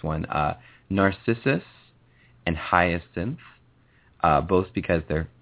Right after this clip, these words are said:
spring flowers, but also because mythically, uh, they both are connected to some iconic queer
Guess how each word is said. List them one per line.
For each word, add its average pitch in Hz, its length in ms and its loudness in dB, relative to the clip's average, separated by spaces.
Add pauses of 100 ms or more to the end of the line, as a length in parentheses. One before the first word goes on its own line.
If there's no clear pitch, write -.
(160)
spring 80 540 -2
flowers, 76 500 0
but 92 120 -4
also 90 500 0
because 78 420 -4
mythically, 85 880 -4 (720)
uh, 80 360 4
they 87 180 0
both 78 320 0 (1400)
are 76 480 2 (140)
connected 78 500 0 (100)
to 69 460 -2 (640)
some 76 160 4
iconic 76 640 2 (880)
queer 85 840 2